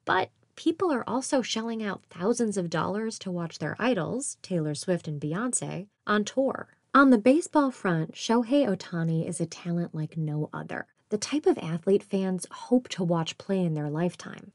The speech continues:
Pundits have even called Ohtani the modern-day Babe Ruth. And after months of speculation, Ohtani agreed to a ten-year, seven hundred million dollar contract to become a Los Angeles Dodger.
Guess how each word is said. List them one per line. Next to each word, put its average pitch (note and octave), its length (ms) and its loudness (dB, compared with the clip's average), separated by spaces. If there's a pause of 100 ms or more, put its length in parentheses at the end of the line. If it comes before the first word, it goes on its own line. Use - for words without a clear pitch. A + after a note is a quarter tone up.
(120)
Pundits C#4 480 0
have F3 160 -2
even G#3 300 -4
called G3 260 -4
Ohtani F3 560 0
the D#3+ 100 -2
modern-day D#3+ 680 0
Babe D3+ 360 2
Ruth. - 460 -2 (440)
And A3 120 4
after B3 260 2
months G3 340 -2
of F4 80 2
speculation, A3+ 920 -2
Ohtani A#3+ 500 -6
agreed E3+ 380 -8
to - 140 -10
a D3+ 40 -4
ten-year, F#3 880 -4
seven B3+ 480 -8
hundred A3 560 -2
million A3 720 -4
dollar G#3 380 -2
contract G3+ 840 -2 (300)
to F3 100 -8
become F3+ 320 0
a E3+ 80 0
Los E3 260 -2
Angeles F3 480 -4
Dodger. - 500 -6